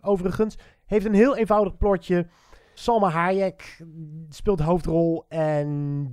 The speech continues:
die ligt in scheiding met haar vent en ontmoet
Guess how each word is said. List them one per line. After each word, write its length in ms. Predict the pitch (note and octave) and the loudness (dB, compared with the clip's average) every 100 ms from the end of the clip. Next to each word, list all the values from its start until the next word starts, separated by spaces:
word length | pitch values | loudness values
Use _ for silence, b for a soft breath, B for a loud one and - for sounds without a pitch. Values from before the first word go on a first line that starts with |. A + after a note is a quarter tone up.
| B2 | -8
die 760 | C#3 E3 D#3+ D#3+ D#3 D#3 D3 - B B B B B | -2 0 0 -2 -2 -2 -4 -8 B B B B B
ligt 220 | D#3 D#3+ | -6 -6
in 80 | E3+ | -4
scheiding 320 | F3+ F3 E3 | -2 0 0
met 120 | D3+ | -2
haar 180 | A#2+ C3+ | -4 -6
vent 580 | A#2 - F#3+ F#3 F3+ - | -4 2 4 4 -2 -8
en 320 | D#3 D#3 D#3 | -2 -2 -2
ontmoet 380 | D3+ D3 C3 D3+ | -4 -6 -4 -6